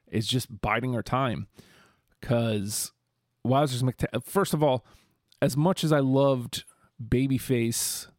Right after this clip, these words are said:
you know, underdog Candice, uh, the Poison Pixie is infinitely better. Just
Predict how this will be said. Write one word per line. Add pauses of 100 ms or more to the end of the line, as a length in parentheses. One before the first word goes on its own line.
(280)
you
know,
underdog
Candice, (640)
uh, (840)
the
Poison
Pixie
is
infinitely
better. (160)
Just